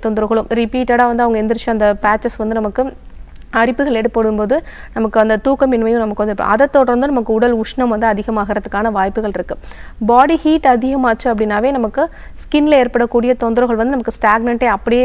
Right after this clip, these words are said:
வந்து நமக்கு இருக்கிற மாதிரி நமக்கு வந்து பாதிப்புகள் வந்து இருக்கும். அதனால கண்டிப்பா இப்போ சொரியாசிஸ் பேஷண்ட்ஸா இருந்தாலும் கண்டிப்பா வாரம் ஒரு முறை நம்ம வந்து எண்ணெய் குளியல் எடுத்துக்கலாம். அந்த பேச்சஸ்ல வந்து இருக்கக்கூடிய இடங்களையும் நம்ம வந்து oil apply பண்ணி நம்ம வாரம் ஒரு முறை எண்ணெய் குளியல் எடுத்தோம் அப்படின்னா நமக்கு spread ஆகாது. உடல்ல இருக்கக்கூடிய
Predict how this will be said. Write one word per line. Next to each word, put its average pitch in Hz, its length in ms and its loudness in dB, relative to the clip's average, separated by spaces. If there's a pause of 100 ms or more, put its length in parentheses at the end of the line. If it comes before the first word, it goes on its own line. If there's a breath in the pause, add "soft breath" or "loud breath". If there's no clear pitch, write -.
வந்து 233 180 0
நமக்கு 220 260 -2
இருக்கிற 220 280 -2
மாதிரி 214 280 -2
நமக்கு 202 220 -4
வந்து 214 200 -2
பாதிப்புகள் 202 460 -2
வந்து 196 140 -4
இருக்கும். 196 200 -10
அதனால 226 260 -2
கண்டிப்பா 233 360 0 (380 loud breath)
இப்போ 226 220 -4
சொரியாசிஸ் 254 480 2
பேஷண்ட்ஸா 226 420 2
இருந்தாலும் 214 360 0
கண்டிப்பா 214 280 0 (120)
வாரம் 233 380 4
ஒரு 214 160 0
முறை 220 220 2
நம்ம 208 160 -2
வந்து 226 200 2
எண்ணெய் 214 240 0
குளியல் 208 220 0
எடுத்துக்கலாம். 214 380 -4 (440 loud breath)
அந்த 240 120 4 (120)
பேச்சஸ்ல 269 520 2
வந்து 254 160 2 (240)
இருக்கக்கூடிய 247 440 2
இடங்களையும் 247 340 2
நம்ம 233 140 2
வந்து 226 180 2
oil 226 220 4
apply 233 260 0
பண்ணி 233 180 0
நம்ம 226 220 0
வாரம் 214 300 2
ஒரு 202 120 -2
முறை 220 200 -2
எண்ணெய் 214 200 -2
குளியல் 208 280 0
எடுத்தோம் 214 220 -4
அப்படின்னா 214 240 -2
நமக்கு 220 260 -4
spread 214 340 0
ஆகாது. 220 300 -2 (520 loud breath)
உடல்ல 302 300 6
இருக்கக்கூடிய 240 480 2